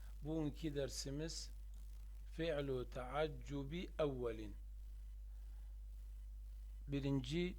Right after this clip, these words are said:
fi'lu taaccub çekimleri aynı yukarıda göründüğü gibi ma ansarahu müfret, müzekker, gaiptir, acayip yardım etti.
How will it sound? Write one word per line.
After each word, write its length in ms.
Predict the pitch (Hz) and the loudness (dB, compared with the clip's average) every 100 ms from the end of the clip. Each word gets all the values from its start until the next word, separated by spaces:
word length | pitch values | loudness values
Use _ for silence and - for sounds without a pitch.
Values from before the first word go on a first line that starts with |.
| - | -2
fi'lu 400 | 151 156 143 135 | 4 4 4 2
taaccub 640 | 139 120 117 113 143 151 - - - - - - - - - - | 2 2 2 2 2 2 0 -8 -8 -8 -8 -8 -8 -8 -8 -2
çekimleri 840 | 156 139 143 131 131 131 151 151 - - - - | 0 2 4 6 6 4 2 0 -4 -8 -8 0
aynı 220 | 147 139 | 4 6
yukarıda 760 | 127 120 131 117 117 139 147 - - | 4 4 4 4 6 4 4 0 -4
göründüğü 520 | 123 120 120 117 135 | 0 2 2 2 2
gibi 460 | 127 117 110 131 151 - - - - - - - - - - - - - - - - - - - - - - - | 2 0 0 -2 -2 -4 -8 -8 -6 -6 -6 -6 -6 -6 -6 -6 -6 -6 -6 -6 -6 -6 -6 -6 -6 -6 -6 -4
ma 220 | 135 147 156 | 4 6 6
ansarahu 1040 | - 147 135 - 160 156 139 151 160 165 - - - - - - - - - - | 6 4 4 6 8 8 8 6 4 2 -4 -6 -6 -6 -6 -6 -6 -6 -4 -2
müfret, 480 | 127 - 151 156 - - - - - - - - - | -2 2 6 6 4 -4 -6 -6 -6 -6 -6 -6 -2
müzekker, 720 | 120 113 123 - - 151 156 151 - - - - - | 0 2 2 2 2 4 4 0 -6 -6 -6 -6 0
gaiptir, 680 | 123 - 147 131 - 147 165 - - - - - | 2 2 0 -2 0 0 0 -2 -8 -6 -6 0
acayip 500 | 131 117 127 151 147 | 2 4 6 6 4
yardım 440 | 131 123 117 151 143 | 6 6 6 4 4
etti. 440 | 113 - 113 104 | 0 0 -2 -2